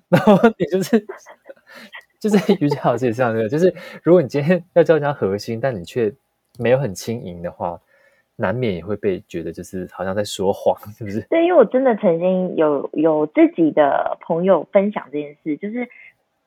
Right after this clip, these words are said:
Speaker 2: 他以前肉肉的嘛，然后他自己也是一个就是健身教练这样子，然后他就一直很烦恼说，“为什么我学生就是都没有那么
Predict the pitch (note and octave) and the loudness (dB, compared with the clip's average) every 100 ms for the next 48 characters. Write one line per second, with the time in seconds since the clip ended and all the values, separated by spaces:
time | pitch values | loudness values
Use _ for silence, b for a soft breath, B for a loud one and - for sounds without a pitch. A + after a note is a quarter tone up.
0 | _ - E4 C4+ G3+ F#3 A#3 G3 F#3 F3 | _ 0 2 4 2 4 6 6 6 4
1 | - - - D#3+ D#3+ F#3+ G3 G#3+ E3 D3 | 2 -4 -6 -4 -4 -4 -2 -2 2 2
2 | C#3+ C#3+ E3 D#3 C#3 - - D#3+ F3 D3 | 2 -2 -2 0 0 0 -2 -6 -4 -4
3 | C#3+ F3+ E3+ E3 D#3 D3+ - - - - | 0 0 2 0 2 0 0 -4 -8 -8
4 | - - - - - _ b b b E3 | -12 -12 -14 -16 -18 _ b b b -4
5 | C4+ D4+ C#4 _ - E4 E4 C#4 A#3 G#3+ | 0 0 -2 _ -4 2 2 4 2 2
6 | E3 D#3+ - D#3 G3 E3 E3+ F#3 G#3 E4 | 0 0 0 0 0 -2 -2 -2 0 0
7 | A#3+ D3+ C#3 C#3 D#3 D#3 F#3 F#3 G#3 _ | 0 0 0 0 -2 -2 0 0 -4 _
8 | _ _ _ D#4 D#4 C#4 C4+ C#4 C#4 _ | _ _ _ -2 0 2 2 2 -2 _
9 | - A#3+ G#3+ A3 G#3+ | -2 2 2 2 2